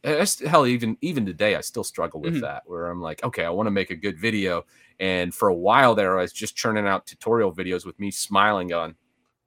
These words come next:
Speaker 1: <laughs> in almost every thumbnail.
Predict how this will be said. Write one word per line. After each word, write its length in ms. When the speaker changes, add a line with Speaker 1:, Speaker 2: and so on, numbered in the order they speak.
Speaker 1:
<laughs> 0
in 1200
almost 440
every 280
thumbnail. 600